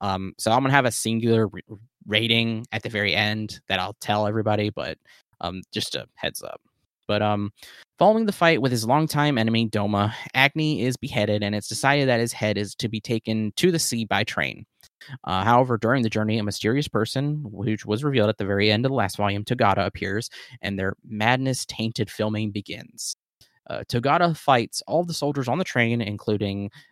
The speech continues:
Ivan, Simon, and Judah. Uh, Simon is just another character, another soldier of Behemberg, Behemdork, who we got revealed to. He also has regenerative abilities.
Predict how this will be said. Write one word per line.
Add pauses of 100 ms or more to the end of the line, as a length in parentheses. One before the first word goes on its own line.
(140)
Ivan,
Simon,
and
Judah.
Uh,
Simon
is
just
another
character,
another
soldier
of
Behemberg, (360)
Behemdork, (160)
who
we
got
revealed
to.
He
also
has
regenerative
abilities.